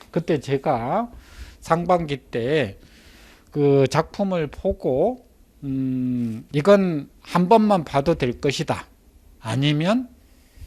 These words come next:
다시 한번 봐야 이해가 되겠다 라고 하는 것을 표시를 하라고 그랬어요, 작품에다가. 그래서 지금까지 본 것을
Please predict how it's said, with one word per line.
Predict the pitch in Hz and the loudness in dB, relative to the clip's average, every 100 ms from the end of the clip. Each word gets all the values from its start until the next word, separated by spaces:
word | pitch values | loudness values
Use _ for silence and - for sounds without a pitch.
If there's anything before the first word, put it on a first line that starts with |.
| - _ | -20 _
다시 | - 214 208 | 0 0 2
한번 | 180 175 147 | 0 0 -2
봐야 | - - 135 180 | -4 -4 2 2
이해가 | 165 165 160 139 | 2 2 0 0
되겠다 | 123 117 131 - - _ _ _ _ _ _ _ - - - - - | -2 -4 -4 -6 -8 _ _ _ _ _ _ _ -20 -20 -20 -20 0
라고 | 139 190 190 | 0 2 0
하는 | 170 175 170 | -2 -4 -6
것을 | 143 123 - 202 208 202 - | -6 -6 -6 -4 -4 -6 -12
표시를 | - 247 262 220 | -6 -4 -2 -2
하라고 | 156 180 170 | -2 -2 -4
그랬어요, | 123 104 107 | -6 -10 -12
작품에다가. | - 127 - 143 120 107 95 98 110 151 110 87 - - - | -12 -12 -6 -6 -4 -8 -12 -10 -4 -2 -2 -8 -20 -20 -10
그래서 | - 156 127 185 127 - _ - - - _ | 0 0 2 2 0 -4 _ -20 -20 -20 _
지금까지 | 185 208 214 196 165 151 139 | 4 4 2 0 0 0 -6
본 | - 120 143 160 | -6 -4 -2 0
것을 | 170 170 165 147 - 202 98 | 2 4 4 0 0 0 -2